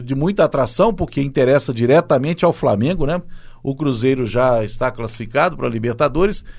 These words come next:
e o Flamengo não só já busca a Libertadores, como praticamente já está garantido, como busca o título. Precisa da vitória sobre o Cruzeiro para poder alcançar o Palmeiras e torcer por um tropeço do Palmeiras, né?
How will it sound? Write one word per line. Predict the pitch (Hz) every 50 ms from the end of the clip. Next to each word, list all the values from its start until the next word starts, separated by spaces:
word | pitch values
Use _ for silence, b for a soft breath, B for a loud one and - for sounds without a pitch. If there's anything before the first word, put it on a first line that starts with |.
| b b b b b
e | 170
o | 185
Flamengo | 180 208 202 175 160 180 196 185 180
não | 175 170 113 113 113
só | - - - 143 131 120 104 90 - b b b b b b b
já | - - 95 120 123 120
busca | 117 117 127 165 180 175 - -
a | 139
Libertadores, | 131 127 123 139 135 135 160 156 135 147 202 214 208 - - - - - _ - -
como | - 117 120 117 113 107
praticamente | 117 113 110 110 - 113 113 113 104 -
já | 113 107
está | 107 113 - 117
garantido, | 107 113 135 151 151 - - 202 214 180 - b b b b
como | - 175 180 202 214
busca | 196 185 202 208 208 -
o | 254 -
título. | - - 190 185 - 107 98 87 - - - - - -
Precisa | - 143 143 - - - - 202 202 190 175
da | 156 156
vitória | 143 139 131 113 - 135 139 151 165 170 143
sobre | - - 139 135 131
o | 139
Cruzeiro | 131 170 170 156 110 117 156 165 175 180 180 b b b b b b -
para | 143 156 165 160
poder | 165 170 147 131 143 160 156 - -
alcançar | - 165 185 180 185 - 175 151 127 - - 143 139 147
o | 151 147
Palmeiras | - 190 185 151 139 160 185 180 180 - - b b b b b
e | b 190 180
torcer | - 220 196 - - - 156 160 180 180
por | - 180 185
um | 185 196
tropeço | 180 - 202 190 - - 147 147 156 - - 151
do | 156 156
Palmeiras, | 156 190 180 156 123 131 156 165 165 143 123
né? | 143 156 165